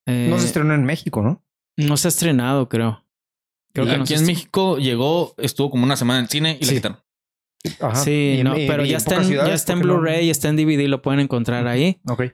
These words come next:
Speaker 1: Pero bueno, eso es, esa es mi recomendación.
Speaker 3: Mi recomendación es una serie de televisión, una serie de televisión que ahorita está corriendo su primera temporada en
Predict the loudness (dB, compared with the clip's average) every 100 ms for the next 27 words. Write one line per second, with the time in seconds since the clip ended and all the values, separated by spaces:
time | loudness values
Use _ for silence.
0 | -4 -2 0 0 0 0 -2 0 0 0
1 | 2 0 0 0 0 -2 -4 -6 _ _
2 | _ _ _ _ -4 0 0 2 0 0
3 | 0 0 0 -2 -2 2 2 0 0 0
4 | 2 0 0 0 2 2 0 -2 0 2
5 | 2 0 0 0 0 0 -2 -2 -4 -2
6 | -2 -2 -4 -4 0 0 0 0 0 0
7 | 0 -2 -2 0 -2